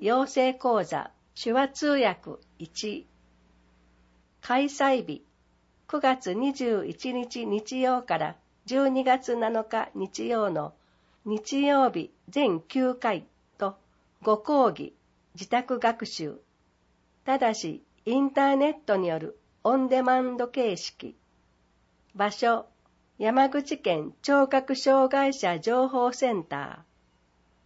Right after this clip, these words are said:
対象、県内在住の手話方針養成講座修了者で、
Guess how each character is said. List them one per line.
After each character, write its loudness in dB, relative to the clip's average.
対 2
象、 0
県 4
内 2
在 2
住 0
の -2
手 -2
話 4
方 6
針 0
養 2
成 2
講 2
座 -2
修 -4
了 0
者 -4
で、 -10